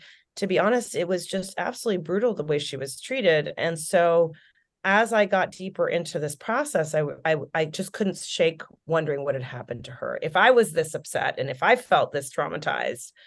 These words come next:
where was she? And I was very concerned that something, you know, that, that this had had a permanent scarring effect on her. And so it was very hard to track her down, but eventually I did. And, you know, uh,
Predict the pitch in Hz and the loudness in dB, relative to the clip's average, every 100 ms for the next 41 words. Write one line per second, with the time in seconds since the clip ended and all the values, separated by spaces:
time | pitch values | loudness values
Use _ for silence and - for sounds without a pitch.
0 | - _ _ - 208 175 156 - - 170 | -20 _ _ 2 6 6 4 -2 -4 -2
1 | 151 151 143 165 170 147 160 156 185 175 | -2 -2 -2 -2 -4 -4 -10 -6 -2 -2
2 | 147 143 139 - 151 151 143 127 185 156 | -2 -4 -8 -8 -6 -4 -6 -6 -4 -2
3 | 147 156 170 170 - 202 165 190 185 - | -2 -2 -2 -2 0 0 0 -2 -2 -10
4 | - _ _ - 196 - 190 202 214 208 | -20 _ _ -2 -2 4 6 6 0 -4
5 | - 240 349 180 127 - - 104 135 110 | -2 -2 0 -4 -2 -6 -6 -10 -10 -8
6 | 110 151 170 170 170 156 - - _ _ | -6 -2 4 6 4 0 -12 -20 _ _
7 | _ 202 185 165 202 196 175 180 - 160 | _ 0 0 4 4 4 0 -2 -2 -4
8 | - 160 139 190 190 151 139 139 - 143 | -2 -4 -2 0 2 2 0 -6 -4 -2
9 | 139 131 147 131 156 202 - 170 165 170 | -4 -2 2 2 2 0 -4 -2 0 0
10 | 170 170 156 _ _ _ _ 196 202 185 | -2 -4 -12 _ _ _ _ 0 2 2
11 | 185 _ - | -2 _ -4